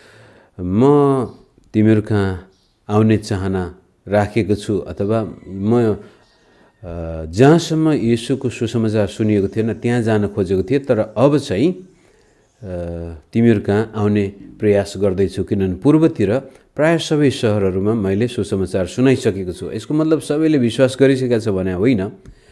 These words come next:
तर प्राय मुख्य मुख्य सहरहरूमा मण्डली स्थापना भइसकेको र अब पावल रोम हुँदै स्पेन जाने उनको योजनालाई यसरी व्यक्त गर्नुहुन्छ, यसै कारण नै हो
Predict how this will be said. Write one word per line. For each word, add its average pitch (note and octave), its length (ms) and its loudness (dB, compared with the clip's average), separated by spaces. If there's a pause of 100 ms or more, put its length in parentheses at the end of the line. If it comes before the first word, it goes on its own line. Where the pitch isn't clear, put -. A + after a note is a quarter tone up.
(420)
तर G2 120 -2 (600)
प्राय C#3+ 280 2
मुख्य B2 340 0
मुख्य A2 260 -2
सहरहरूमा F#2+ 640 -2
मण्डली F#2 400 -2
स्थापना F2+ 420 -6
भइसकेको G#2+ 840 -4 (580)
र F#2 380 0
अब A2+ 340 4
पावल F#2+ 340 0
रोम B2 280 2
हुँदै G2 360 0
स्पेन G#2+ 480 -2
जाने F#2 360 -4 (340)
उनको F#2+ 240 -6
योजनालाई F#2+ 720 0
यसरी - 260 0
व्यक्त F#2+ 300 0
गर्नुहुन्छ, F2 340 -6
यसै C3+ 380 4
कारण A2 340 4
नै G#2+ 220 4
हो A#2 380 6